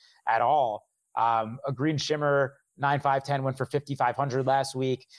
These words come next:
Um, you know, I have a gold nine five ten and a gold shimmer nine ten.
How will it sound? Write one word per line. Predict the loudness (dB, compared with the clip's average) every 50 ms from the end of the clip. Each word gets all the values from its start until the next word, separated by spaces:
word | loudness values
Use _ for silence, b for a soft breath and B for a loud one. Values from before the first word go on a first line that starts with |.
| b b -4
Um, | 0 2 2 4 4 2 2 0 -2 -8 -14 -18 _ _ _ _ _ _ _ _
you | -4 -2
know, | 0 2
I | 2 2
have | 2 0
a | 0
gold | 0 2 2 4 2 2
nine | 2 2 0 0 0
five | 0 0 0 0
ten | -2 -4 -4 -2
and | -2 -2 -2
a | -2
gold | 0 0 2 0 0 -2
shimmer | -4 -2 -2 -2 -2 -2 -2
nine | 0 0 0 0 -2
ten. | -6 -8 -10 -10 -12